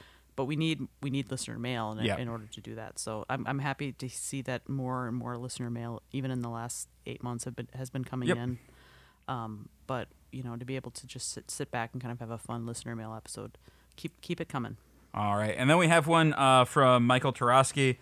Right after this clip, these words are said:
Speaker 2: Uh, "Hello, is there any way I can get the Minnesotan recipe? Uh, I'm not going anywhere but my house anytime soon, and I wanna know what Katie is always making."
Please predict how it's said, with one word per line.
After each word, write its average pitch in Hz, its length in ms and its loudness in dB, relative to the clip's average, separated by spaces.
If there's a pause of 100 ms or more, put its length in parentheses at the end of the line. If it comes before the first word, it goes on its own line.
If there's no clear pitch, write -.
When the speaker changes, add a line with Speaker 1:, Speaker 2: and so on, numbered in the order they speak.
(260)
Speaker 2:
Uh, 123 240 8
"Hello, 190 320 8
is 160 140 2
there 175 120 4
any 208 140 4
way 190 160 8
I 170 40 6
can 165 120 4
get 151 140 2
the 131 80 2
Minnesotan 135 580 4
recipe? 160 460 0
Uh, - 80 4
I'm 120 260 8
not 143 140 6
going 143 200 6
anywhere 147 280 8
but 131 120 4
my 110 120 0
house 180 320 4
anytime 120 360 2
soon, 127 200 2
and - 20 4
I 139 100 4
wanna 120 200 2
know 113 180 4
what 123 140 2
Katie 113 280 2
is 104 120 2
always 101 280 -2
making." 107 500 2